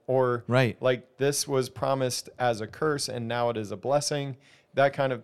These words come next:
Speaker 1: like, he'll reverse his phrases. Um, and even, even some of that gets a little weird, because they'll, they'll, um, some Bible scholars have probably rightly said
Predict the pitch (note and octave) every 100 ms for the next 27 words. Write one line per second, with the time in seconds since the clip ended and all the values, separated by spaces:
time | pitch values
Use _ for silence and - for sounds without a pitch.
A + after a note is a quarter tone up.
0 | - C3+ B2 - D#3 C#3+ B2+ G#2+ B2 C3
1 | - C3 - C#3 C#3 C3 C#3+ C3 - _
2 | - _ _ B2 A#2 A2 G#2+ - _ C#3
3 | C3+ B2+ B2 A#2+ _ _ _ _ _ _
4 | _ _ _ _ D3+ F#3+ A3+ E3+ - D#3+
5 | G3+ F3+ - D#3+ D#3+ B2+ C3 C3 - -
6 | B2+ - A#2+ A#2 A#2 A#2+ A#2 A2 G#2+ B2
7 | A2 A#2 A2+ A2+ - - - B2 B2+ B2
8 | A#2 A2+ _ _ _ _ _ _ _ _
9 | - C3 A#2+ A2 G#2+ - - - E3 D#3+
10 | C#3 C3 B2 C3+ B2+ A#2+ A2 A#2+ G#2 G#2+
11 | _ - C3+ C3 A#2 A#2 B2 A#2+ A2+ -
12 | A2 G#2+